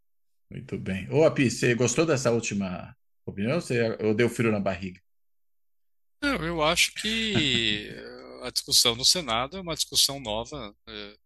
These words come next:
Speaker 2: é, é perfeito. Acho que é diferente do que aconteceu em outras épocas,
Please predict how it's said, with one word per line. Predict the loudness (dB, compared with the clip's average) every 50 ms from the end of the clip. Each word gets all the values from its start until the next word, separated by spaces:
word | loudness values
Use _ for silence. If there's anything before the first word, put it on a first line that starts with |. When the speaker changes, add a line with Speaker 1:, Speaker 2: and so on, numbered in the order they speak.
| _ -20
Speaker 2:
é, | -20 _ _ -12 -10 -10
é | -10
perfeito. | _ -10 -8 -6 -6 -6 -4 -2 -2
Acho | 0 0
que | 0
é | 0
diferente | 0 0 0 0 2 2 0 0 0 -4
do | -6 -8
que | -6 -6 -6
aconteceu | -6 -6 -10 -6 -4 -4 -4 -4 -6 -6 -6
em | -6 -6
outras | -6 -6 -8 -8 -8 -6 -2 -2
épocas, | -2 -2 -2 -6 -8 -2 -2 -2 -2 -2